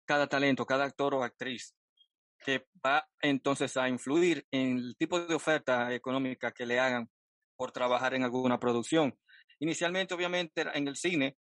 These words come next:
eh, ciertos actores se podían dar el lujo de decir que, eh, habían hecho por una película veinte millones de dólares. Estamos hablando ya gente tipo, bueno,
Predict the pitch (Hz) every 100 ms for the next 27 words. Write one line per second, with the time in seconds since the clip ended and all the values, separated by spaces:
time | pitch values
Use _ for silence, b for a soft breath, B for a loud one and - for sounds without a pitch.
0 | _ - 135 131 127 123 - 156 190 180
1 | - - 185 170 123 131 127 131 143 143
2 | 127 127 143 127 120 120 - 143 120 _
3 | _ b b b - 131 127 120 113 117
4 | - 127 127 120 120 123 120 147 151 139
5 | 147 147 135 123 131 127 156 160 - 135
6 | 147 127 113 113 131 139 135 123 127 127
7 | 120 113 135 123 110 107 - 131 131 131
8 | 127 127 127 123 - 131 127 123 - 117
9 | - 123 - b b b b - 135 110